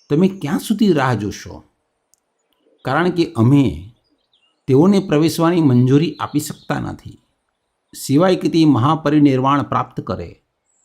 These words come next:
અને જ્યારે તમને સ્વર્ગમાં પ્રવેશવાનો હક મળી ગયો છે, ત્યારે અમે તમને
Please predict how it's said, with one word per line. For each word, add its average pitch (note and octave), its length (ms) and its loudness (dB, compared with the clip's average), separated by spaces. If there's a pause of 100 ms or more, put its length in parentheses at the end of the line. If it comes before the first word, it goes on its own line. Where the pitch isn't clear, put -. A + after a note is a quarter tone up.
(260)
અને G#2+ 180 -2
જ્યારે G2+ 360 0
તમને A2+ 600 2 (960)
સ્વર્ગમાં B2 600 -2
પ્રવેશવાનો D3+ 520 0
હક - 360 -8
મળી A#2 300 2
ગયો A#2 300 2
છે, F#2+ 360 -14 (580)
ત્યારે B2+ 400 0
અમે D3 240 4
તમને G2+ 640 -2